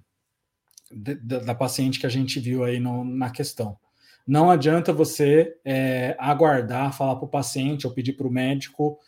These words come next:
não, é, fazer ele parar de tomar o bifosfonato. Por quê? A meia-vida do bifosfonato é de quanto tempo?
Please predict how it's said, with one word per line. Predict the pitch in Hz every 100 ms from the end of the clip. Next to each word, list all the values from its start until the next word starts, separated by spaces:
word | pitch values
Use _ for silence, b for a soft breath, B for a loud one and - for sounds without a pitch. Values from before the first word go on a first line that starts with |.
| b b b _
não, | - 143 175 214 226 - _ _ _
é, | 135 135 131 127 123 120 117 110 110 113 120 _ _ _ _ _ _ _
fazer | - 156 131 147 170
ele | 160
parar | 160 165 147 151
de | 147 -
tomar | 139 135
o | 135
bifosfonato. | 135 131 139 143 123 104 -
Por | 190 208
quê? | - 156 101 B B B B
A | 120
meia-vida | 135 143 254 294 220 131 151 143 127
do | 131
bifosfonato | 135 135 143 120 131 131 185 196
é | 156
de |
quanto | 135 160 160
tempo? | 170 247 262